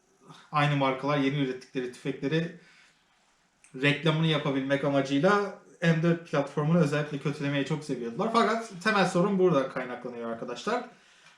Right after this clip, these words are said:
Ee, hatırlarsanız bu şarjörlerin eski hali şöyle kısa, yirmilik versiyonuydu. Vietnam döneminde oldukça meşhurdu. Bu şarjörlerin temel üretim amacı bir kere kullanılıp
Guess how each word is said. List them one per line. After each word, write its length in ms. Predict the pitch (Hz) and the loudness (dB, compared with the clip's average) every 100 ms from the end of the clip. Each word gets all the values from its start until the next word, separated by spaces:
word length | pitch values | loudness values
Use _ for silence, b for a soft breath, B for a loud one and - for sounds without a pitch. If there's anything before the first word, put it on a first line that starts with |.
| _ | _
Ee, 40 | 147 | 0
hatırlarsanız 1300 | 147 175 190 190 175 160 160 196 180 - - 165 | 2 2 4 4 4 4 2 0 0 -6 -12 -6
bu 160 | 180 170 | -2 0
şarjörlerin 600 | - 156 147 147 147 170 | 0 0 0 -2 -2 0
eski 260 | 160 170 | -2 0
hali 260 | 143 139 165 | 0 2 0
şöyle 320 | 175 160 147 | 0 0 0
kısa, 600 | - 170 139 139 - - - | 0 2 2 0 -2 -10 -8
yirmilik 500 | 143 160 160 156 - | 0 2 2 0 -2
versiyonuydu. 640 | 127 120 127 117 117 170 | -4 -4 -8 -8 -6 -4
Vietnam 480 | 139 131 131 131 131 135 143 - - - _ _ _ | 0 -2 -2 -6 -8 -10 -14 -20 -20 -20 _ _ _
döneminde 680 | 147 139 131 131 131 131 135 - - - 139 | -2 0 -2 -4 2 2 2 -2 -16 -10 -6
oldukça 300 | 135 131 143 | -6 -4 -4
meşhurdu. 720 | 151 147 165 131 156 190 190 - b b b b b b b b b _ - | -2 -2 0 0 2 0 -4 -14 b b b b b b b b b _ 2
Bu 100 | 254 | 2
şarjörlerin 1000 | - 214 190 175 175 170 185 214 226 - _ _ _ - | 6 6 6 6 4 4 4 2 -2 -10 _ _ _ -6
temel 280 | 220 220 208 | -2 0 2
üretim 460 | 185 175 170 170 185 | 2 2 -2 -2 2
amacı 600 | 196 190 - 214 196 226 | 4 4 2 0 -2 -4
bir 120 | - | -2
kere 240 | 202 185 | 2 2
kullanılıp 720 | 185 196 190 185 185 220 226 | 2 4 4 4 2 2 0